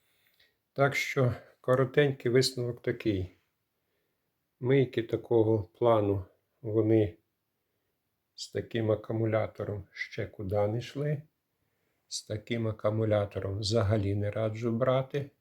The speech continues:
Так само електропилки з таким акумулятором будуть у вас працювати п'ять, десять, двадцять хвилин. От, і добре, якщо вони у вас попрацюють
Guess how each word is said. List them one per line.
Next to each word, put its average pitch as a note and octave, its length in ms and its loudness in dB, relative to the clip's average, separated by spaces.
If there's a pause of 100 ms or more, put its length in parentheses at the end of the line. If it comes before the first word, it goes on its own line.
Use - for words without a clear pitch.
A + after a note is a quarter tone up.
(840)
Так - 260 -14
само A2+ 580 -2
електропилки A2+ 1000 -2
з - 120 -6
таким A2 460 -4
акумулятором G#2+ 1000 -2
будуть G#2 360 -4
у G2+ 40 -8
вас G2 380 0 (440)
працювати G#2 880 -4 (640)
п'ять, G2+ 300 0
десять, G2+ 420 -2
двадцять G2+ 480 -6
хвилин. D#3+ 560 0 (720)
От, C3 480 -4
і D#3 160 -6
добре, B2 440 0
якщо A2+ 320 -2
вони A#2 200 -2
у G#2+ 40 0
вас G2+ 100 -2
попрацюють A2 1000 -4